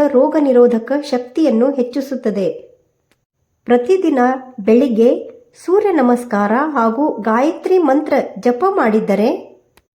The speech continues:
ನಮ್ಮ ಶರೀರವು ಆರೋಗ್ಯವಾಗಿ ಇರುತ್ತದೆ ಹಾಗೂ ಆತ್ಮವಿಶ್ವಾಸ ಹೆಚ್ಚಾಗುತ್ತದೆ. ಮುಂಜಾನೆಯ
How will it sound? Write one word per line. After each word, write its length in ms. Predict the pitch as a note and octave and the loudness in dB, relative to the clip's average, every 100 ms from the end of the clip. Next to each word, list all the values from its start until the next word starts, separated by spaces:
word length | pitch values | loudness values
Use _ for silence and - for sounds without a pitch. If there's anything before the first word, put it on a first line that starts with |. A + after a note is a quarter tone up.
| _ _ _ - | _ _ _ -4
ನಮ್ಮ 240 | A#3 C4 | 0 0
ಶರೀರವು 760 | C#4+ C#4 D4+ G4+ G4+ E4+ F#4 - | -2 0 2 4 2 2 0 0
ಆರೋಗ್ಯವಾಗಿ 800 | A3+ A#3+ D4+ D#4+ F4+ D#4+ D#4 D#4+ | 0 2 2 2 2 2 0 -2
ಇರುತ್ತದೆ 600 | D#4 B3+ B3 G#3 A#3+ E4+ - - _ | 0 0 0 0 0 0 -4 -16 _
ಹಾಗೂ 720 | - C#4 C#4+ A3 C#4+ G#4 - - _ _ - | -2 0 2 2 2 -2 -8 -20 _ _ -2
ಆತ್ಮವಿಶ್ವಾಸ 920 | B3+ D#4+ - F#4+ E4+ D#4 - D4+ D4+ C4+ D#4+ - | 0 0 2 2 4 0 0 -2 -2 -6 -6 -4
ಹೆಚ್ಚಾಗುತ್ತದೆ. 920 | A3+ A3+ D4+ D4+ B3+ - F3 E3+ - - _ _ _ _ _ _ _ _ _ - | -4 -2 -2 0 -2 -4 -4 -4 -8 -14 _ _ _ _ _ _ _ _ _ -2
ಮುಂಜಾನೆಯ 680 | A3+ C4 D#4 F#4+ G#4 F4+ D#4+ | 0 0 0 2 2 2 2